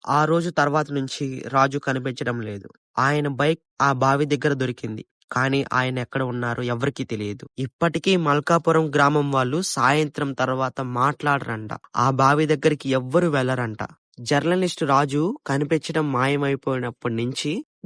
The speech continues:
గవర్నమెంట్ కూడా వెళ్లడం మానేసింది. కొంతమంది చెప్తున్నారు, రాత్రి పన్నెండు గంటలకు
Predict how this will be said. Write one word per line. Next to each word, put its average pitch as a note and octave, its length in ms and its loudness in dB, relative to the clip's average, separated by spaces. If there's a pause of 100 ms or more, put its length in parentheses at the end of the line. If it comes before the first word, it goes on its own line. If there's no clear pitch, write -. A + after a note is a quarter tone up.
గవర్నమెంట్ D#3+ 440 4
కూడా D#3+ 220 2
వెళ్లడం C#3 420 0
మానేసింది. A#2 600 -4
కొంతమంది D#3 440 0
చెప్తున్నారు, D#3 840 -2 (160)
రాత్రి D#3+ 340 4
పన్నెండు D#3 480 0
గంటలకు D#3 460 2